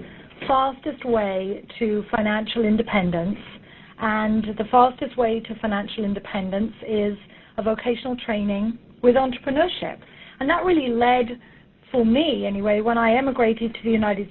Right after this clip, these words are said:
States in nineteen eighty-three, um, it was really clear that we were going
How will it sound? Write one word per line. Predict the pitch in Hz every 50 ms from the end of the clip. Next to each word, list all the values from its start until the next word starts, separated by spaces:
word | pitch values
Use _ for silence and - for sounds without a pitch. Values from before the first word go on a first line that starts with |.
| - -
States | - 226 214 233 247 - - -
in | 240 220 208 196 - -
nineteen | 220 220 214 214 220 - 233 220 196
eighty-three, | 190 190 180 185 180 - - - 226 220 220 226 240 269 311 - - - - - - - - - - - - - -
um, | 240 233 233 233 226 226 233 233 240 - - -
it | 277 277 240
was | 269 294 240 233 233
really | 226 247 247 247 254 254 247 - -
clear | 285 311 339 339 202 - - - - - - - - _ _ _ -
that | 254 247 240 233 240 240 240 - - - - - - - - -
we | 226 247 277 302 302
were | 302 247
going | 269 254 247 247 247